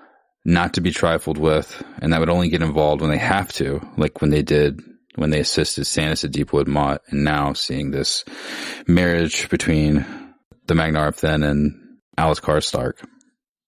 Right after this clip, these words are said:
is the only reason why this is happening. He's going up on the wall, meeting him in this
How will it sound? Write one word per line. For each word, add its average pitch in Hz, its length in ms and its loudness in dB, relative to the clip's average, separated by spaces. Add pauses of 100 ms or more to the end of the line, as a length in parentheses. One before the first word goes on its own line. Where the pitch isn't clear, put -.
(460)
is 82 100 2
the 87 80 2
only 87 200 4
reason 76 260 2
why 76 120 2
this 73 140 0
is 73 80 0
happening. 76 480 0
He's 82 220 2
going 98 400 2
up 101 160 0
on 95 80 4
the 98 60 4
wall, 73 400 2 (260)
meeting 82 400 2
him 76 160 0
in 71 100 0
this 67 220 -4